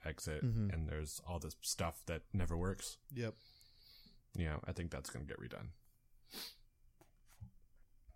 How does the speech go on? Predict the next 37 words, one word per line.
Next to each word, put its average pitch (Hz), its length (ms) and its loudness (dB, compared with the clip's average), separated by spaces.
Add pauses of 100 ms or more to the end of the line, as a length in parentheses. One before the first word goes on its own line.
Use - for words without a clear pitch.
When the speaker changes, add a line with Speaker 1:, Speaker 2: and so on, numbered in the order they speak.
(760)
Speaker 1:
Do 101 60 4
you 95 80 6
have 98 80 6
anything 101 180 6
else? - 300 4 (680)
Speaker 2:
I 175 80 6
do 185 120 8
not. 131 340 8 (180)
So, 165 300 8
th-, 180 280 2
like, 165 160 10
the 180 60 4
thing 233 200 6
is, 196 100 8
I 180 40 12
would 156 120 12
love 151 220 12
to 160 100 8
say 143 180 12
something 127 380 10
new 120 140 12
is 113 100 10
coming 113 300 10
to 123 120 4
Innoventions, 107 760 8 (520)
but 139 100 12
it's - 140 10
such 190 160 12
a 190 40 12
small 139 580 12
area. 131 580 10 (540)
Speaker 1:
It 123 120 4
really 135 200 10
is 90 100 8
not 87 140 6
that 73 120 0
big. - 160 -2